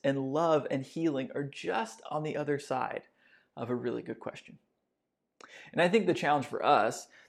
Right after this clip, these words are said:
it, it may be to offer curiosity to the folks who are judging us. Right? We, we often repay judgment by assuming that we have the moral high ground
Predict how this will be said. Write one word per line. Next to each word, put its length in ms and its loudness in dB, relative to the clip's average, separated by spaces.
it, 140 2
it 240 4
may 180 6
be 180 0
to 200 0
offer 420 6
curiosity 800 0
to 120 -8
the 140 -6
folks 480 -2
who 180 0
are 140 4
judging 480 -2
us. 300 -6
Right? 140 8
We, 120 8
we 220 4
often 460 2
repay 560 2
judgment 580 2
by 140 6
assuming 560 0
that 200 0
we 180 -4
have 260 -4
the 60 0
moral 320 2
high 240 2
ground 440 0